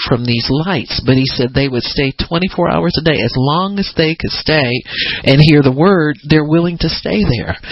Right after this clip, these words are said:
And then that word sustains them until they can get the next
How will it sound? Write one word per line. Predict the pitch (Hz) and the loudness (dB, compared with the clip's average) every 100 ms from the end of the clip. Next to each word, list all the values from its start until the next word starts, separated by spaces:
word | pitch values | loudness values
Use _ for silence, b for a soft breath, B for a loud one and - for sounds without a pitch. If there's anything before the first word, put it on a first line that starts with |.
| B B B | B B B
And | 156 160 | 4 6
then | 156 | 6
that | 156 156 | 6 6
word | 147 165 156 | 6 4 2
sustains | - 151 - 180 202 220 202 | -2 -4 -4 -4 -2 -4 -2
them | 127 110 110 120 151 B B B B | -2 0 0 -2 -8 B B B B
until | 139 139 - 135 | 2 4 4 6
they | 135 139 - | 6 4 2
can | 147 | 0
get | 139 143 - | 2 2 2
the | 160 | 2
next | 185 208 - - | 2 2 -2 -4